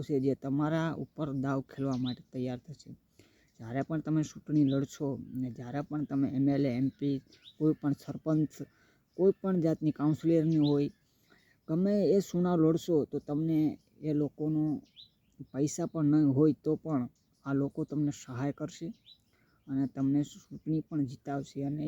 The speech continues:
એક તમે રાજનીતિની અંદર એન્ટર થયા પછી તમારે એક ટીમ છે તે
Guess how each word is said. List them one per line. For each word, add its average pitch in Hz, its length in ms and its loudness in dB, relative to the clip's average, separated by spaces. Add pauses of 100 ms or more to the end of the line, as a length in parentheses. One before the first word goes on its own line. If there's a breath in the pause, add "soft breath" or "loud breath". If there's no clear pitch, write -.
એક - 180 -2 (580 loud breath)
તમે 139 260 2
રાજનીતિની 160 680 4
અંદર 156 220 2
એન્ટર 139 300 0
થયા 139 280 -2
પછી 131 260 -10
તમારે 139 340 0
એક - 140 -4
ટીમ 156 340 -2 (200)
છે 147 200 2 (340)
તે 139 120 0